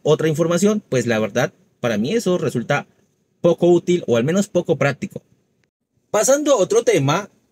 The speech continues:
como por ejemplo el espacio, como ya saben, el Spark G T es un carro del segmento A, por lo cual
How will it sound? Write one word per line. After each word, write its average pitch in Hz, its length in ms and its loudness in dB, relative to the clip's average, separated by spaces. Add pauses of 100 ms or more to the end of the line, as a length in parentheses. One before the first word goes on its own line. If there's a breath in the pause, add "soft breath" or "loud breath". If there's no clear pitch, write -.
(180)
como 101 220 -10
por 110 100 -6
ejemplo 123 400 -6
el 110 140 -4
espacio, 151 560 -2
como 104 200 -12
ya 127 140 0
saben, 196 300 -2
el 110 100 -10
Spark 131 220 -4
G 180 80 -8
T 214 160 -4
es 180 80 -2
un 190 100 -4
carro 196 220 -2
del 185 100 -2
segmento 127 480 -4
A, 196 140 -4
por 185 120 -4
lo 180 80 -2
cual 190 280 -4